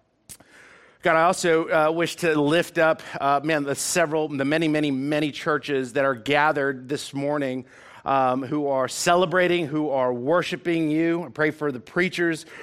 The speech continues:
who are teaching from your word. I pray that you would give them grace and strength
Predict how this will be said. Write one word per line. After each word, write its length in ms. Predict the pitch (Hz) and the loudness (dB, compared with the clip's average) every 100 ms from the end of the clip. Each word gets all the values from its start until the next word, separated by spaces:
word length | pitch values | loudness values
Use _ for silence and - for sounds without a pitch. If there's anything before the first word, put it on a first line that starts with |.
| - | -10
who 160 | - 160 | -2 0
are 140 | 135 | 0
teaching 480 | 131 - 175 - 160 | -2 -4 -4 -2 -2
from 380 | 147 160 160 160 | -2 -2 -2 -4
your 320 | 151 135 151 151 | -6 -2 0 0
word. 400 | 131 147 170 156 _ - | 0 0 -2 -6 _ -20
I 40 | - | -8
pray 160 | 139 | -4
that 100 | 127 | -4
you 140 | 147 135 | -6 -8
would 120 | 110 | -8
give 140 | 135 | -8
them 200 | 123 131 | -6 -8
grace 420 | 117 135 147 - | -4 -2 -2 -4
and 80 | 123 | -10
strength 520 | - - 143 156 - | -12 -4 -2 -2 -6